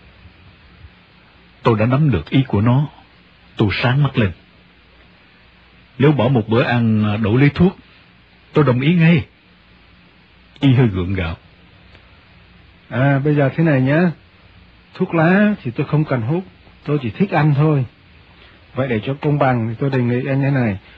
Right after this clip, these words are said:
Speaker 2: Một bao thuốc lá Trường Sơn á, bên ngoài là ba hào.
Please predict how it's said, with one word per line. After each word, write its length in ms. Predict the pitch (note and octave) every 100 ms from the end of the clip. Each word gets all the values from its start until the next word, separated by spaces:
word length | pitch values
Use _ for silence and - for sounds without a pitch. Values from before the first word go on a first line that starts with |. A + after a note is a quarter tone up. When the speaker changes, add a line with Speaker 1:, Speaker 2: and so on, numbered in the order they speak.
| - - -
Speaker 2:
Một 200 | B2 B2+ -
bao 220 | D#3 D#3+
thuốc 240 | - F3+
lá 160 | E3+ F3
Trường 240 | F3 C3
Sơn 340 | A#2+ D3+ D3+ D#3
á, 60 | E3
bên 220 | D#3+ D3 C#3
ngoài 320 | B2+ A#2 A2+
là 60 |
ba 220 | A2+ C3 C#3
hào. 420 | C#3 B2 A2+